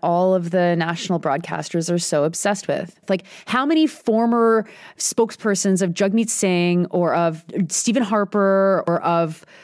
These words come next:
fucking, I don't even know who in the Liberals, like, just li-, Liberals, are we have, do we have to hear their opinion on what is going on in Ottawa? Like, they, they're hacks. Those folks are hacks. I wanna hear a journalist. I don't wanna hear a fucking hack. Like, unfortunately, a lot of journalists are hacks.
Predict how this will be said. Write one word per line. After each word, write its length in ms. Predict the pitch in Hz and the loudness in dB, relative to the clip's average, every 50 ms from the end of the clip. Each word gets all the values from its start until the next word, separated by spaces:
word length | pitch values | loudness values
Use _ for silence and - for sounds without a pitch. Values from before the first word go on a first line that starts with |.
| - - - _ | -20 -20 -20 _
fucking, 540 | - - - 196 196 196 196 185 190 185 - | -16 -4 -2 -2 -2 0 2 2 2 2 0
I 120 | - 175 190 | 0 0 0
don't 80 | 214 | 0
even 240 | 226 214 214 214 196 | 2 2 4 4 4
know 260 | 190 185 180 180 180 | 4 4 4 2 2
who 160 | 180 175 190 185 | 2 2 2 2
in 80 | 185 | 2
the 80 | 180 175 | 2 2
Liberals, 540 | 165 175 165 160 170 160 160 160 160 160 165 | 2 0 0 2 0 0 2 2 0 0 0
like, 100 | 170 160 | -2 -2
just 160 | - 180 165 | -2 -2 -2
li-, 180 | 156 156 170 | -2 -2 -2
Liberals, 680 | 147 170 175 175 196 202 170 175 175 160 156 151 160 160 | -2 0 0 2 2 2 2 2 2 2 2 2 0 0
are 160 | - - 208 196 | 0 -2 0 2
we 120 | 214 226 | 2 2
have, 140 | 240 233 196 | 2 0 0
do 80 | 233 | 0
we 60 | 233 262 | 2 2
have 120 | 269 - | 2 0
to 60 | 262 | -2
hear 400 | 202 - - - 254 262 254 233 | -8 -8 -4 0 0 2 2 2
their 300 | 185 151 185 196 208 220 | 2 2 2 2 2 2
opinion 520 | - - 175 - - - 226 226 220 185 - | 0 -2 -4 -4 -4 -2 0 2 2 2 0
on 140 | - 175 | 0 0
what 120 | 170 185 185 | 0 2 0
is 100 | 190 175 | 0 -2
going 240 | - 180 180 175 170 | 0 -2 0 0 0
on 80 | 170 | 0
in 40 | - - | -2 -2
Ottawa? 400 | 160 180 190 175 147 113 82 65 | -2 0 0 0 0 0 -2 0
Like, 260 | 175 196 202 196 - _ - - - - _ - | 0 0 0 0 -2 _ -20 -20 -20 -20 _ 0
they, 220 | 226 247 269 294 - - 233 | 2 2 2 2 0 -2 -2
they're 180 | 208 247 247 | 0 0 0
hacks. 460 | 220 226 277 302 277 196 - - - | 0 0 0 -2 -2 -4 -6 -8 -4
Those 200 | - 226 220 214 | 0 0 0 0
folks 240 | - - 240 240 - | 2 -2 -2 0 0
are 160 | - 226 220 | 0 0 0
hacks. 440 | 190 - 196 233 214 175 - - - - | 0 -2 -2 -2 -2 -2 -6 -10 -10 -6
I 80 | 196 | -4
wanna 160 | 196 202 214 | -2 0 0
hear 140 | 196 226 240 | 0 2 2
a 80 | 233 214 | 2 2
journalist. 440 | 156 - - 190 202 220 214 - - | 0 0 0 0 2 2 0 -2 -2
I 40 | 180 | -2
don't 60 | 180 | 0
wanna 140 | 185 196 220 | 0 2 2
hear 140 | 214 208 196 | 2 2 0
a 60 | 185 | 0
fucking 500 | 175 - - - 220 208 202 - 208 196 | -4 -8 -6 -4 -4 -4 -2 0 0 0
hack. 500 | 170 - - - 214 196 151 - - - - | 0 -2 -4 -4 -2 -2 -2 -6 -8 -8 -2
Like, 320 | 185 185 185 175 180 - - - - - - - - - - - - | 0 0 0 0 -2 -8 -20 -20 -20 -20 -20 -20 -20 -20 -18 -6 -2
unfortunately, 500 | 175 185 170 - 190 185 180 190 190 175 | -2 -2 0 0 -2 -2 0 0 0 2
a 60 | 175 | 2
lot 120 | 165 160 | 2 0
of 60 | 165 160 | -2 -2
journalists 380 | - 165 160 160 160 160 - | -2 -2 0 0 0 0 0
are 160 | - 180 185 | 0 0 2
hacks. 300 | 165 151 139 80 - - | 0 -2 -4 -6 -10 -14